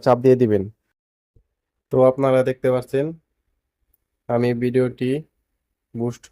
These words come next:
করে দিয়েছি। এখানে দেখতে পাচ্ছেন ভিডিওটি অ্যাক্টিভ হয়ে গেছে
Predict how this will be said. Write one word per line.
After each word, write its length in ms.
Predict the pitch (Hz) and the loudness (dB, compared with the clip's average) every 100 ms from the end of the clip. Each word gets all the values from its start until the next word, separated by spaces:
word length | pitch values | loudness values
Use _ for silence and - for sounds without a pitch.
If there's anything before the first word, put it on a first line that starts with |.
| - | -2
করে 180 | 131 131 | 0 0
দিয়েছি। 360 | 131 123 - 131 175 _ _ _ _ _ _ _ _ _ _ _ _ _ _ _ _ _ _ _ _ | -2 -4 -6 -8 -8 _ _ _ _ _ _ _ _ _ _ _ _ _ _ _ _ _ _ _ _
এখানে 280 | 120 117 120 120 | -6 -4 -2 -4
দেখতে 180 | 117 120 | -4 -4
পাচ্ছেন 280 | 120 - 127 127 | -4 -4 -6 -6
ভিডিওটি 360 | 120 120 113 117 | -6 -8 -8 -6
অ্যাক্টিভ 280 | 110 - 117 117 | -8 -8 -8 -4
হয়ে 120 | 110 | -4
গেছে 220 | 110 - | -4 -8